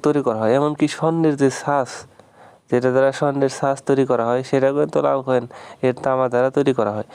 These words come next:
তো স্বর্ণকারের দোকানে কিন্তু এটার চাহিদা খুবই জনপ্রিয়। তো কিছুদিন আগে কিন্তু স্বর্ণকারের দোকানে চার পাঁচটা কয়েন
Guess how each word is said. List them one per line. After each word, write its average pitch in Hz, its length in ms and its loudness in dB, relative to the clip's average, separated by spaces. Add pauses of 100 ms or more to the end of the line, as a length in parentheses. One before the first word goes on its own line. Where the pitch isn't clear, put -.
(240)
তো - 140 -16
স্বর্ণকারের 151 640 0
দোকানে 139 260 2
কিন্তু 123 280 -4
এটার - 220 -4
চাহিদা 131 280 2 (100)
খুবই 127 220 0 (340)
জনপ্রিয়। 131 400 0 (1600)
তো - 60 -12 (100)
কিছুদিন 143 440 0
আগে 135 180 -2
কিন্তু 131 220 -4
স্বর্ণকারের 135 560 0
দোকানে 127 300 0
চার 135 180 0
পাঁচটা 123 260 -2 (100)
কয়েন 131 160 2